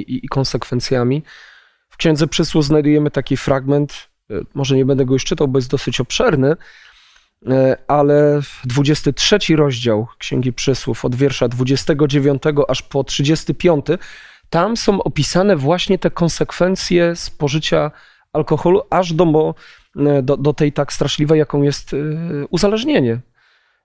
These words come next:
w, e, sytuacja, w której człowiek wpada w sidła uzależnienia, z których nie potrafi się, e, no, bardzo często wyzwolić, co, co powoduje naprawdę bardzo, bardzo przykre konsekwencje. Ja może chciałbym jeszcze zapytać, e,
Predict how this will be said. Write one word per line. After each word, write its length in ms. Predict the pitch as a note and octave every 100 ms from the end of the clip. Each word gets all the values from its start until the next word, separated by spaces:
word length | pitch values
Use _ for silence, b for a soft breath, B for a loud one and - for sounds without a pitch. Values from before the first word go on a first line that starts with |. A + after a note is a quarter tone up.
| _ - - - - -
w, 160 | - - A2 - - -
e, 20 |
sytuacja, 420 | - D3+ F3 -
w 40 | E3+
której 180 | E3+ D#3+
człowiek 340 | F#3 E3+ D#3+
wpada 420 | - - E3+ E3+ - -
w 80 | -
sidła 500 | - G3+ F#3+ F#3+ F#3+
uzależnienia, 580 | D3 D3+ C#3 E3 E3+
z 60 | D#3+
których 220 | - C3
nie 100 | D3+
potrafi 460 | - C#3 D3+ D3+ D#3
się, 360 | - D3 D3 D3 B B B B B _ _
e, 40 | B2+ A#2+ A#2+ A#2+ A#2+ A#2+
no, 440 | B2 B2+ B2+ C3+
bardzo 300 | D3 D3 C#3+
często 340 | - D3 -
wyzwolić, 520 | C3+ C#3 B2+ C#3+ D#3+ -
co, 180 | D#3
co 160 | - C#3+
powoduje 340 | C#3+ C3+ D3
naprawdę 480 | C#3 - C#3+ C3 C#3
bardzo, 360 | C3 D3 C3+ B2+
bardzo 260 | C3+ C3 B2+
przykre 300 | - C3 C3
konsekwencje. 720 | C3+ - - C3+ B2 E3 G3 B B B B B _ _ _ _ _ - b -
Ja 80 | B3
może 220 | G#3+ A3+
chciałbym 260 | A#3 G#3+
jeszcze 200 | G3+ -
zapytać, 580 | G#3 G3 F3+ G#3+ - A3 -
e, 280 | E3 E3